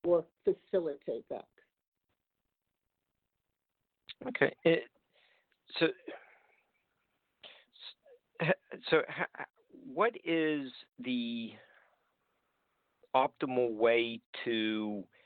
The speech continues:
Speaker 2: receive the vibrations? Like,
Speaker 1: Right.
Speaker 2: most of the time, I, I, I, I'm just sitting in my chair. Is that, that okay?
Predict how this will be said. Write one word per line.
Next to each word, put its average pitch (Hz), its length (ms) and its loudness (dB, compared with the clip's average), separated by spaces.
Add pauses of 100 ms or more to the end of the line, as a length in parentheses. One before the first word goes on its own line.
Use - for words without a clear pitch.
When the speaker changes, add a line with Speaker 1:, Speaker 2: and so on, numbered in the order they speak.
(840)
Speaker 2:
receive 123 1120 0 (2250)
the 113 340 -2
vibrations? 107 840 0 (1200)
Like, 117 220 0
Speaker 1:
Right. - 100 -4
Speaker 2:
most 127 260 2
of 123 80 -10
the - 40 -18
time, 120 320 2
I, 120 260 2
I, 120 120 0 (180)
I, 127 40 -2 (280)
I'm 135 140 0
just 127 140 -4 (120)
sitting 117 220 -2
in 113 100 0
my 104 160 2 (220)
chair. 110 560 2 (340)
Is 104 320 -2 (1200)
that, 110 180 4 (220)
that 113 220 4
okay? 120 640 0